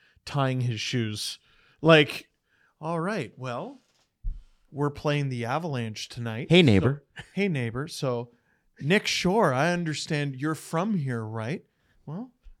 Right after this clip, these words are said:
Speaker 1: there's nothing better than a homecoming, so you're gonna get into the lineup and just do your best, okay? Because you've earned it.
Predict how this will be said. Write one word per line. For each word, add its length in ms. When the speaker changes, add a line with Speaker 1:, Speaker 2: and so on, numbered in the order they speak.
Speaker 1:
there's 160
nothing 360
better 260
than 160
a 80
homecoming, 760
so 320
you're 200
gonna 180
get 240
into 240
the 100
lineup 420
and 200
just 240
do 80
your 140
best, 580
okay? 460
Because 540
you've 200
earned 260
it. 160